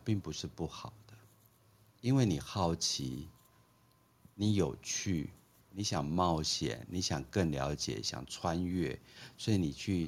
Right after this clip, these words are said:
踢，踢，踢，踢，踢，是不是这个样子？而这个就是一个你认知人性的部分，这个也是小孩子的本能。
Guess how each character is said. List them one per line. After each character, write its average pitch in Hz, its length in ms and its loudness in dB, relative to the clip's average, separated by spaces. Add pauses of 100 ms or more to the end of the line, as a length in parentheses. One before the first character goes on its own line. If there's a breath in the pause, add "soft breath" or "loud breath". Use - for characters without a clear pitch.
(140)
踢， - 160 -4
踢， 104 160 -2
踢， 95 140 -6
踢， 92 120 -6
踢， 92 160 -2
是 87 200 -2
不 80 60 -8
是 76 60 -8
这 - 140 -8
个 76 100 -8
样 69 160 -4
子？ 62 160 -10
而 110 120 0
这 120 120 -2
个 113 80 2
就 98 140 0
是 87 220 -2
一 78 160 -6
个 69 360 -6 (140)
你 71 320 -4
认 98 240 2
知 82 240 -2
人 76 240 -2
性 82 220 0
的 71 100 -4
部 78 160 -8
分， 71 220 -6 (340 loud breath)
这 127 160 -2
个 98 60 2
也 80 80 2
是 98 160 -2
小 - 200 -2
孩 71 220 -6
子 69 260 -4 (1600)
的 - 80 -2
本 - 300 -2
能。 - 220 -10